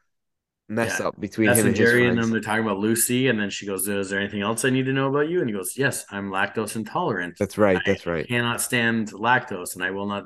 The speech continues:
Speaker 2: uh, uh, <laughs> something like that. What does he say?
Speaker 1: Oh, I forget.
Speaker 2: "I have no patience for lactose, and I will not stand for it," which is like,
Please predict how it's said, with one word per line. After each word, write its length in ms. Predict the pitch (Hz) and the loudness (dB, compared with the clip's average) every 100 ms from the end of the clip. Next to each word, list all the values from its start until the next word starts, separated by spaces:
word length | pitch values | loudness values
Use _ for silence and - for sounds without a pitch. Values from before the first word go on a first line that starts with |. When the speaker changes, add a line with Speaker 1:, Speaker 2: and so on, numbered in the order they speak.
| - | -6
Speaker 2:
uh, 120 | 104 104 - - - | -6 -6 -14 -20 -6
uh, 1000 | 104 98 95 - - - 135 131 127 117 | 2 2 2 -2 -6 -4 0 0 0 -2
<laughs> 20 | 104 | 2
something 320 | 147 147 110 | 2 2 -2
like 180 | 90 90 | -4 -6
that. 120 | 92 | -2
What 60 | 107 | -2
does 100 | 120 | -2
he 100 | 143 | -4
say? 340 | 160 175 180 - _ _ _ _ | -2 -2 -2 -12 _ _ _ _
Speaker 1:
Oh, 80 | 92 | -14
I 80 | 98 | -12
forget. 480 | - 90 90 87 - _ - | -10 -6 -4 -6 -10 _ -2
Speaker 2:
"I 40 | 127 | 2
have 100 | 135 | 4
no 140 | 143 | 4
patience 420 | 139 147 143 127 | 4 0 2 -2
for 120 | - | -2
lactose, 380 | 98 95 113 95 | -4 -2 -4 -4
and 100 | 104 | -2
I 40 | 101 | 0
will 140 | 113 | 0
not 180 | 113 92 | 0 -2
stand 380 | - 117 117 110 | -2 -2 -2 -4
for 240 | 104 90 | -6 -6
it," 200 | 85 85 - - 127 151 | -6 -8 -12 -12 -2 2
which 200 | 135 139 | 4 4
is 180 | 120 | 2
like, 260 | 113 113 | 2 2